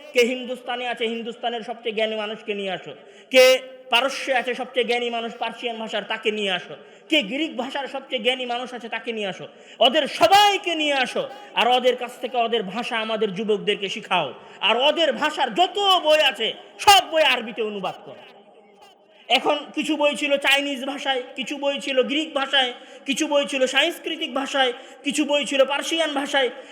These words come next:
এখন সকল বই যখন আরবি ভাষায় হয়ে গেল, তখন সারা পৃথিবীর মানুষ এবার আরবি ভাষা শেখা শুরু করলো,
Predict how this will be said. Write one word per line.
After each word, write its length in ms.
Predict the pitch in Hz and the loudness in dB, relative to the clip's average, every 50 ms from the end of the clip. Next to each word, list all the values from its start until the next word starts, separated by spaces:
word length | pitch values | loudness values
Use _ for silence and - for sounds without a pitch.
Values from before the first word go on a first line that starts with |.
| - | -2
এখন 280 | - 226 233 269 277 262 | 0 0 2 0 -2 -2
সকল 720 | - - - 349 370 359 - 415 403 403 403 392 370 339 | -4 2 4 4 6 6 4 0 2 2 2 2 2 0
বই 280 | 285 240 302 339 359 320 | -2 -2 -2 -2 -2 -2
যখন 300 | 294 311 294 320 311 285 | -2 -4 -4 -4 -6 -2
আরবি 360 | 247 247 277 294 302 330 311 | 0 2 2 2 0 -2 -4
ভাষায় 360 | 302 285 294 285 320 302 285 | -6 -6 -6 -4 -4 -2 0
হয়ে 200 | 277 277 285 285 | 2 2 2 2
গেল, 280 | 285 269 269 269 262 247 - - - - 233 | 2 2 2 2 0 -2 -6 -10 -14 -10 -8
তখন 200 | 247 254 269 254 | -6 -6 -6 -6
সারা 260 | - - 254 247 247 | -6 -4 -2 -2 -2
পৃথিবীর 360 | 220 240 190 202 240 247 233 | -2 -6 -10 -10 -10 -8 -6
মানুষ 260 | 220 220 220 233 202 | -6 -6 -8 -8 -8
এবার 140 | 240 220 208 | -6 -2 -2
আরবি 240 | 208 208 214 214 240 | 0 0 -2 -4 -6
ভাষা 240 | 226 226 233 233 226 | -8 -8 -8 -10 -10
শেখা 220 | 220 226 233 233 | -10 -10 -10 -10
শুরু 200 | 220 247 220 220 | -10 -10 -12 -10
করলো, 260 | 208 220 208 202 190 | -8 -8 -8 -8 -10